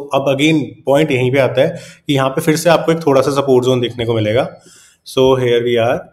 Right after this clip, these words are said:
So this is a bit support zone इस level के आसपास, यानी कि ten percent market गिरने के बाद फिर से एक support zone आपके पास है। अब वो कितना सब strong support act करेगा या नहीं act करेगा, that will be point,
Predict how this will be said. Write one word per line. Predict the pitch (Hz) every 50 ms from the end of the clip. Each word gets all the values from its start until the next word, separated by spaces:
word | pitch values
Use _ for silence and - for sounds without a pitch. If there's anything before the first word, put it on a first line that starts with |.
| _ _ _ _ _ _ _ -
So | - 151 - 147
this | 165 170 170
is | 180 175 180
a | 175 165
bit | 170 175 170 - -
support | - 151 - - 135 131 131 127 131
zone | 131 139 160 - - - - 143
इस | 139 - - 127
level | 123 117 117 113
के | 117 117
आसपास, | 110 110 107 - 143 143 -
यानी | 139 127 -
कि | 156
ten | 151 - 143 147
percent | 143 160 156 156 165 156
market | 147 135 127 131 131 131
गिरने | 131 127 131 127
के | 139
बाद | 151 147
फिर | - 147 143
से | - - 175
एक | 175
support | 170 - - - 131 127 123 127
zone | 135 131 127
आपके | 123 - - -
पास | - 127 127 120 - 123
है। | 123 147 165 - - - - - - - 135
अब | 147
वो | 170
कितना | 165 160 - - - 165
सब | 165 180 175 175 - -
strong | - - - 135 139 156 185
support | 180 185 175 170 170 165 156
act | 147 151 - -
करेगा | - 143 143 139 139 143 143
या | 143 139 127
नहीं | 120 117 131 139 139
act | 139 139 139 -
करेगा, | 131 127 127 143 147 135 - - - - - _ _ 127
that | 131 131 131 -
will | 156 160 165
be | 165 165 131
point, | 123 127 147 160 165